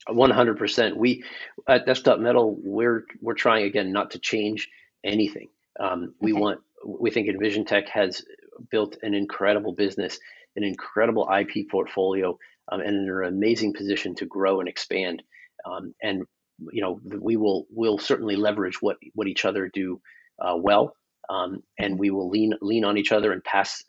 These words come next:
Speaker 1: you know, pass deals back and forth. But we're gonna be very much working together, and, um, it's, it just opens up,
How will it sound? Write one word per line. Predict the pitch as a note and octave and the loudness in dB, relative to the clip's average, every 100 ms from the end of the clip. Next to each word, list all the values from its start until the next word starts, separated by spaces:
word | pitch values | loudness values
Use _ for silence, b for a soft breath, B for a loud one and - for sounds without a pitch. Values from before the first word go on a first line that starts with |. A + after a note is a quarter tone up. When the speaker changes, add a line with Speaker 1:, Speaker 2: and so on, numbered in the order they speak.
| - - | -16 -8
Speaker 1:
you | G#2+ | -6
know, | F2 | -4
pass | - G2 - | -2 -2 -2
deals | F2+ G2 G2 - | -4 -2 -2 -2
back | G2+ F2+ | -2 -2
and | F#2 F2 | -6 -4
forth. | G#2+ F#2 - b b b _ - | -2 -2 -6 b b b _ -6
But | F2+ | -2
we're | G2+ A2+ | 0 0
gonna | G2+ | 0
be | G2 | 0
very | F#2+ G#2+ G#2 | 0 2 2
much | G2+ - | 0 -2
working | G2+ - F2 | -4 -2 -6
together, | - F2 F#2+ A2 A#2 b b b b _ _ - | -6 -2 0 0 -2 b b b b _ _ -8
and, | F#2 F#2 F#2 | -4 -2 0
um, | F2+ F2+ | -2 -2
it's, | G#2+ - - | -6 -6 -8
it | A2 | -6
just | - G2+ - _ | -4 -4 -8 _
opens | - A#2+ A2 G2+ G#2+ | -6 -4 -2 0 0
up, | F#2+ | 0